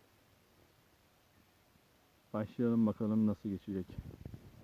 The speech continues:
Arkadaşlar ormanın içi bayağı yeşillenmiş. Güzel olmuş. Hayvanlar aşağıdan doğru geliyor çeşmeye doğru. Çeşmeye az kaldı.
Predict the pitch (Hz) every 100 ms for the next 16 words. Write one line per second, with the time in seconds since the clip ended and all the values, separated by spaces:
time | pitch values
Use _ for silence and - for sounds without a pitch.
0 | - _ - _ _ - - - - -
1 | - - - - - - 117 127 131 -
2 | 127 117 120 120 127 123 - 127 127 127
3 | 127 - 131 127 131 139 - - - -
4 | 117 117 123 113 123 - - - - -
5 | - - - - - - - - - -
6 | - 110 110 113 117 120 - 127 123 123
7 | 123 120 120 120 123 113 - - - 107
8 | - 110 113 107 123 - - - - -
9 | - - - - - - 113 120 113 120
10 | 113 - 110 107 123